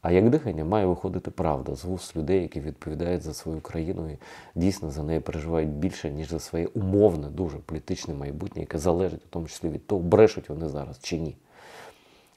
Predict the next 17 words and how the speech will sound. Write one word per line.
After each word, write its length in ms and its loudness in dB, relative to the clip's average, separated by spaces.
Дякую 320 8
вам 160 4
за 120 -4
підтримку, 580 2
за 180 4
донати, 480 0
за 140 0
репости, 580 -2
за 260 0
коментарі, 760 -2
з 100 -6
яких 240 -10
я 60 -4
дуже 220 0
багато 420 -4
що 280 -6
беру, 400 -2